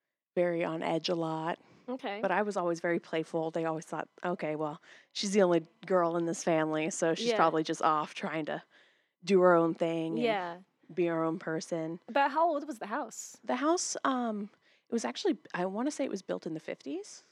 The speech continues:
Speaker 2: Okay. So
Speaker 1: So
Speaker 2: it wasn't, like, crazy
Speaker 1: Mm,
Speaker 2: old, like,
Speaker 1: no, it was
Speaker 2: nineteen hundreds or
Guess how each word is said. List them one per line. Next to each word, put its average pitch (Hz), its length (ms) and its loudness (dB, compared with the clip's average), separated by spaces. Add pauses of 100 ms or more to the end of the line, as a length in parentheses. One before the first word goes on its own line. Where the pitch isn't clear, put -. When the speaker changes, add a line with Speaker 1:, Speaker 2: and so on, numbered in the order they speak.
(300)
Speaker 2:
Okay. 190 340 -6 (300)
So - 160 2
Speaker 1:
So 247 40 6
Speaker 2:
it 233 60 4
wasn't, 254 280 0
like, 196 180 -6
crazy 196 460 -2
Speaker 1:
Mm, 180 60 -2
Speaker 2:
old, 180 180 -2
like, 180 140 -4
Speaker 1:
no, 165 80 -2
it 160 40 -2 (160)
was 175 120 -4
Speaker 2:
nineteen - 100 -8
hundreds - 20 -2
or 185 40 2